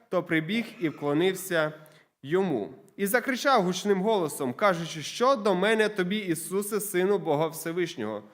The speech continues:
Бо Богом тебе заклина-, заклинаю, не муч ти мене».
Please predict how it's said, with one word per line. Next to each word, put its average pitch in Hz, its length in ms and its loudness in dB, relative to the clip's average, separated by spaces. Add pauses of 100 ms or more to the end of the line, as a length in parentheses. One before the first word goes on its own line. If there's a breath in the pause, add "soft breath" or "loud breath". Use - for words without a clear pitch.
(360 loud breath)
Бо 160 460 -2 (1080 loud breath)
Богом 247 360 4
тебе 226 260 2
заклина-, 196 580 2 (180)
заклинаю, 202 720 4
не 156 160 4
муч 202 380 0
ти 202 300 0 (420 loud breath)
мене». 175 420 2